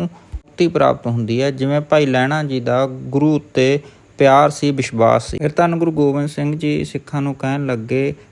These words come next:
ਕਿ ਸਵਰਗ ਲੋਕ ਬਿਲਕੁਲ ਖਾਲੀ ਪਏ ਆ ਤੇ ਸਾਨੂੰ ਅਕਾਲ, ਅਕਾਲ ਪੁਰਖ ਨੇ ਮਾਤ ਲੋਕ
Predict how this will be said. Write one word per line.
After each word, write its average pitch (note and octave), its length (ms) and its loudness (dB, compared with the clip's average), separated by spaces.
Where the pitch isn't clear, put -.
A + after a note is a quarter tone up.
ਕਿ E3+ 120 4
ਸਵਰਗ C3 460 0
ਲੋਕ B2 420 0
ਬਿਲਕੁਲ C#3+ 440 -2
ਖਾਲੀ A#2+ 360 -4
ਪਏ G#2 260 -6
ਆ A2 40 -8
ਤੇ A#2 160 -6
ਸਾਨੂੰ B2 380 -2
ਅਕਾਲ, A#2+ 360 0
ਅਕਾਲ D3+ 300 -2
ਪੁਰਖ D#3+ 380 -6
ਨੇ D#3 140 -2
ਮਾਤ C3+ 340 -2
ਲੋਕ C3+ 220 -2